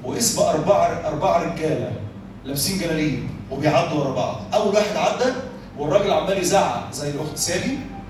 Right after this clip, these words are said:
عند الأخت سالي كده: "محدش يعدي، السريع جاي." مح-، راح عدى، شوح له عدى. فالتاني لما لقى الأولاني عدى راح عمل إيه؟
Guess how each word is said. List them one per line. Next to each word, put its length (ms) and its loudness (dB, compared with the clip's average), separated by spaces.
عند 140 -6
الأخت 160 -4
سالي 260 2
كده: 160 0
"محدش 500 2
يعدي، 480 0
السريع 480 0
جاي." 260 2
مح-، 160 2
راح 220 -4
عدى، 280 0
شوح 500 4
له 120 2
عدى. 320 2
فالتاني 480 2
لما 100 2
لقى 180 4
الأولاني 340 4
عدى 280 0
راح 160 0
عمل 160 0
إيه؟ 220 0